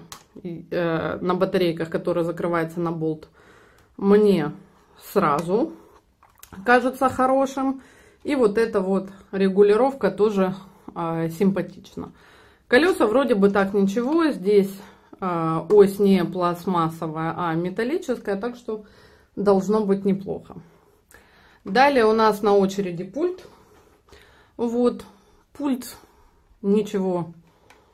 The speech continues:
сверхъестественного из себя не представляет. Он вполне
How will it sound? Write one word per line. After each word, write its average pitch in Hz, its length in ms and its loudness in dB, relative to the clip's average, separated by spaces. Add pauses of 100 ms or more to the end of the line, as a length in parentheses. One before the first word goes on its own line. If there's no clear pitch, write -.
(520)
сверхъестественного 175 1120 0
из 160 160 -6
себя 160 400 -6 (460)
не 262 180 0
представляет. 262 800 -2
Он 170 120 -4
вполне 165 580 -4